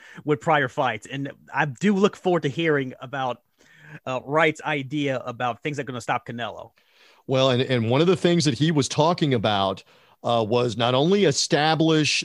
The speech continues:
Speaker 2: the jab, but go to the body, that so many guys just forget that. And Winky was great at that. And you look at those wins throughout his championship run,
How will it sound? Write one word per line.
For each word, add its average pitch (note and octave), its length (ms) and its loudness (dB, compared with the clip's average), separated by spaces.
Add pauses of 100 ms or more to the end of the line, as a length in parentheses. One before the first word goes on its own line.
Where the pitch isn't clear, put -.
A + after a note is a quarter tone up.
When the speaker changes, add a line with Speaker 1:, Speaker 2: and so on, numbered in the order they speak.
Speaker 2:
the A#2+ 120 -2
jab, A#2 560 0
but G#2 160 -4
go C#3 200 2
to E3+ 80 2
the C#3 80 2
body, A#2+ 460 0
that F2+ 200 -8
so B2+ 180 -2
many D#3 140 2
guys C#3+ 480 2
just B2+ 220 -4
forget A#2+ 420 -4
that. G#2+ 160 -2
And G2+ 100 -8
Winky D3 280 -2
was A2 180 -6
great B2 380 -2
at A#2 100 -2
that. A2 220 0
And G#2+ 100 -2
you A#2+ 140 -2
look C#3+ 320 0
at C3+ 180 0
those B2+ 300 0
wins A#2 640 -2 (360)
throughout C3+ 380 0
his C#3 420 2 (220)
championship D#3 800 2
run, A#2 560 0